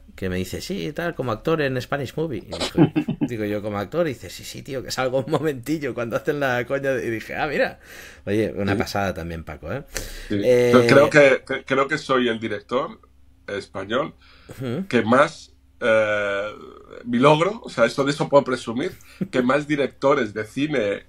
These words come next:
Speaker 2: español ha
Speaker 1: ¿Eh?
Speaker 2: dirigido.
Speaker 1: Sí,
Speaker 2: Eh,
Speaker 1: seguramente.
Speaker 2: dije, en es-, en Spanish Movie salían Paco Plaza, Joao Balagueró,
Speaker 1: Sí.
Speaker 2: eh, Bayona,
Speaker 1: Sí.
Speaker 2: eh, Alex de la Iglesia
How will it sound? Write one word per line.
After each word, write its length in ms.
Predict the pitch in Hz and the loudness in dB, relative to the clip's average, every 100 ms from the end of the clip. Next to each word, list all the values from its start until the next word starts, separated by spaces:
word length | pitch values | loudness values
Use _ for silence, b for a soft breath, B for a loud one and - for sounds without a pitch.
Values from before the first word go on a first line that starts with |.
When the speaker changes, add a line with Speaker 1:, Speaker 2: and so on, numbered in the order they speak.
| - | -16
Speaker 2:
español 680 | 120 - 113 113 170 208 - - - | -14 -2 0 2 2 0 -8 -12 0
ha 100 | 139 | 0
Speaker 1:
¿Eh? 40 | |
Speaker 2:
dirigido. 400 | - 247 - 214 B B B B | 0 -6 -10 -16 B B B B
Speaker 1:
Sí, 180 | - 196 | -8 -6
Speaker 2:
Eh, 60 | - | -6
Speaker 1:
seguramente. 680 | - 123 117 98 101 87 - | 0 4 4 4 -2 -8 -12
Speaker 2:
dije, 180 | 139 - - - - | -12 -12 -14 -16 0
en 180 | 135 123 | 2 4
es-, 220 | 120 - | 2 0
en 180 | 127 123 | 0 0
Spanish 380 | - 156 165 156 | 2 2 2 -4
Movie 220 | 170 185 | -6 -4
salían 500 | 131 117 101 95 95 _ | -2 -2 -4 -8 -10 _
Paco 340 | - 120 - 165 | -2 -2 -2 -6
Plaza, 460 | 139 95 - 80 - | -4 -4 -4 -8 -6
Joao 160 | 117 110 | 0 2
Balagueró, 640 | 110 107 104 110 143 156 _ - | 2 -2 -4 -2 -4 -6 _ -14
Speaker 1:
Sí. 120 | 101 90 | -10 -6
Speaker 2:
eh, 360 | 110 110 107 104 95 | 0 2 2 0 0
Bayona, 640 | 110 107 123 143 170 190 - - | -2 0 2 0 -2 -6 -10 -20
Speaker 1:
Sí. 160 | - - | -12 -2
Speaker 2:
eh, 720 | 113 110 107 104 104 101 98 - _ _ _ _ _ _ _ - | 0 0 0 -4 -4 -4 -4 -8 _ _ _ _ _ _ _ -2
Alex 300 | 131 127 123 | 0 0 -2
de 80 | |
la 60 | 110 | -6
Iglesia 560 | 110 123 - 165 175 | -4 -6 -6 -10 -10